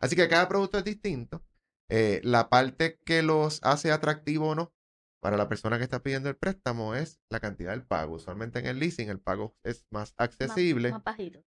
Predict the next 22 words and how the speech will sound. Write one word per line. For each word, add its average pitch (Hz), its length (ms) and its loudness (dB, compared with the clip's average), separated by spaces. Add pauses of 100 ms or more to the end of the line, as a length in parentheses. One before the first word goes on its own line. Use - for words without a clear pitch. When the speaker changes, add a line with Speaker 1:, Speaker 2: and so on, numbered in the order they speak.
Speaker 1:
que 110 80 -2
en 110 80 -2
el 110 180 0
préstamo 131 380 -2
de 113 80 2
auto 110 260 0
convencional. 92 680 -4
Y 92 60 -2
eso, 160 240 -6
pues, 127 160 -8 (380)
cada, 120 160 2
hay 143 160 -2
un 143 180 -12
producto 127 400 -2
para 92 220 -2
cada, 98 480 -2 (360)
para 95 200 0
cada 95 220 0
cliente 104 460 -2
y 90 60 -6
su 87 140 -12
necesidad. - 440 -16